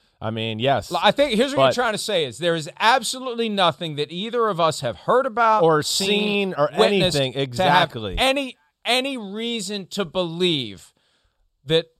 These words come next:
Speaker 2: he would do something like this. That's a fair comment to make.
Speaker 1: Okay,
Speaker 2: And
Speaker 1: thank
Speaker 2: that
Speaker 1: you.
Speaker 2: comment has been made about others in the past
Speaker 1: Right.
Speaker 2: who have ultimately been proven to have done something they shouldn't have done.
Speaker 1: That's right.
Speaker 2: So we, we don't know.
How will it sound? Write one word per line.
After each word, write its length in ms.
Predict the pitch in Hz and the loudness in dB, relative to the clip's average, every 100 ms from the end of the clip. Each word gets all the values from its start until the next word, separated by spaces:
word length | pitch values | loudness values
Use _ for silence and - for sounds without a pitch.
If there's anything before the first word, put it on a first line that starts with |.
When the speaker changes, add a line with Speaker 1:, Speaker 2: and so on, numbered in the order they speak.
| - | -14
Speaker 2:
he 200 | 156 190 | -6 -4
would 160 | 165 147 | -2 -4
do 160 | 170 147 | -4 -4
something 300 | 156 139 127 | -4 -4 -2
like 200 | 117 - | -2 -4
this. 160 | 117 | -6
That's 240 | 180 190 185 | 0 0 0
a 80 | |
fair 340 | 160 - 233 262 | -4 -2 -2 -2
comment 460 | - 220 202 196 - | 2 2 2 -2 -4
to 100 | 185 | -4
make. 280 | 143 131 - | -2 -2 0
Speaker 1:
Okay, 340 | 131 139 110 | 0 2 0
Speaker 2:
And 60 | 95 | 0
Speaker 1:
thank 120 | 147 | 0
Speaker 2:
that 160 | 160 139 | 0 0
Speaker 1:
you. 80 | 196 | 0
Speaker 2:
comment 320 | 190 196 180 | 0 -2 -2
has 220 | 180 156 | -2 -2
been 200 | 175 170 | -4 -2
made 200 | 165 170 | -2 0
about 320 | 156 160 151 - | 2 2 0 0
others 360 | 185 220 196 | 0 0 -4
in 120 | 196 196 | -6 -8
the 80 | |
past 520 | - 180 139 120 110 110 | -6 -2 0 -2 -4 -4
Speaker 1:
Right. 300 | 110 98 - | -4 -4 2
Speaker 2:
who 140 | 190 | 4
have 180 | 175 165 | 4 4
ultimately 420 | 160 180 196 202 | 4 2 0 -2
been 180 | 185 185 | -2 -6
proven 400 | - 170 151 147 | -4 -4 -4 -6
to 120 | 151 | -6
have 100 | 135 | -4
done 180 | 151 151 | -2 -2
something 400 | - 143 123 139 | -4 -6 -6 -6
they 100 | 131 | -6
shouldn't 320 | 123 135 131 | -6 -10 -10
have 120 | 127 110 | -10 -4
done. 280 | 147 98 113 | -4 -4 -4
Speaker 1:
That's 260 | 110 - | -4 0
right. 120 | 131 | 2
Speaker 2:
So 380 | 180 156 147 131 _ - - _ _ _ 170 | 4 6 6 2 _ -20 -20 _ _ _ -6
we, 180 | 170 175 | -4 -2
we 160 | 208 | 4
don't 260 | 240 262 262 | 8 6 6
know. 460 | 247 247 262 233 | 8 8 6 0